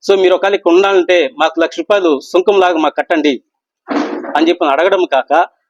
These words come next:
so, మా మీద టౌన్ ప్లానింగ్ అధికారులకి పదే పదే కంప్లైంట్లు పెడతా, "So, వాళ్ళకి మీరు నోటీసులు ఇవ్వండి, మీరు నోటీసులు ఎందుకు ఇవ్వట్లేదు? వాళ్ళు కాలువ గట్టి మీద ఉన్నారు కదా, మీరు నోటీసులు ఇవ్వండి" అనేసి పదే పదే మమ్మల్ని బెదిరింపులకు గురి చేస్తా ఉన్నారు సార్.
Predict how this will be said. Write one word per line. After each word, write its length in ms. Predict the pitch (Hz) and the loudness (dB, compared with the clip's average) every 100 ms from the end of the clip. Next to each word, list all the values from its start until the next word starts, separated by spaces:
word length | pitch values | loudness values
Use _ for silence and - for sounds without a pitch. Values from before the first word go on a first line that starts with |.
| - 180 | -4 0
so, 80 | |
మా 300 | 185 151 160 | 2 2 0
మీద 280 | 202 214 214 190 220 - _ | 2 2 2 2 0 -4 _
టౌన్ 180 | 165 208 | 0 0
ప్లానింగ్ 340 | 208 202 185 160 | 0 0 2 2
అధికారులకి 580 | 165 190 160 143 123 - _ _ _ _ _ | 2 0 -2 -4 -8 -12 _ _ _ _ _
పదే 180 | 165 196 | 0 2
పదే 220 | 202 196 | 2 0
కంప్లైంట్లు 440 | 190 175 196 185 165 | 0 -2 0 0 0
పెడతా, 420 | 143 - 170 202 - | -2 0 0 0 -2
"So, 120 | 196 | 2
వాళ్ళకి 220 | 175 165 | 2 2
మీరు 140 | 160 151 | 0 2
నోటీసులు 360 | 185 202 - | 2 2 2
ఇవ్వండి, 260 | 170 165 180 | 0 2 2
మీరు 180 | - 165 | 0 0
నోటీసులు 320 | 180 202 156 | -2 -4 -4
ఎందుకు 160 | 160 170 | 0 0
ఇవ్వట్లేదు? 580 | 170 151 139 190 175 - _ _ - | 0 0 2 2 2 -2 _ _ -2
వాళ్ళు 160 | 160 | -2
కాలువ 340 | 160 160 208 185 | 0 0 2 0
గట్టి 140 | 180 | 0
మీద 120 | 175 | 0
ఉన్నారు 200 | 156 147 | 2 0
కదా, 200 | 131 180 | 2 0
మీరు 220 | 190 170 | 2 0
నోటీసులు 380 | 151 180 202 165 | 2 0 0 0
ఇవ్వండి" 240 | 165 165 156 | 0 2 0
అనేసి 440 | 151 - 147 123 - _ _ | -2 -2 -2 -2 -8 _ _
పదే 180 | 151 190 | 0 2
పదే 200 | 196 175 | 2 0
మమ్మల్ని 240 | 175 160 | 2 0
బెదిరింపులకు 460 | 135 151 180 160 131 | 0 0 0 -2 -4
గురి 140 | 147 | 0
చేస్తా 220 | 147 - 127 | 0 -2 -4
ఉన్నారు 240 | 120 120 | -4 -4
సార్. 180 | 160 | -2